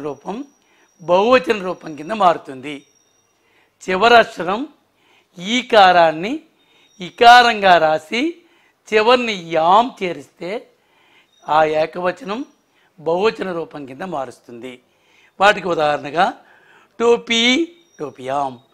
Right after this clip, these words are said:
గలీ, గలియాం, అలీ, అలియాం. ఈ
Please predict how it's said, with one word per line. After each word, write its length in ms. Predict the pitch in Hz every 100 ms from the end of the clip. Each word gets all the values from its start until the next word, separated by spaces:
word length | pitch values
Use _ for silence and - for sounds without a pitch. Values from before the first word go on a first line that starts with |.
| _ _ _ -
గలీ, 300 | 202 220 226 240 320 320 _ _ 147
గలియాం, 540 | 139 139 143 156 151 127 _ _ _ _ _ _ - 180
అలీ, 260 | 208 233 247 330 - _ _ 139
అలియాం. 380 | 135 135 135 110 _ _ _ _ _ _ _ 202
ఈ 220 | 214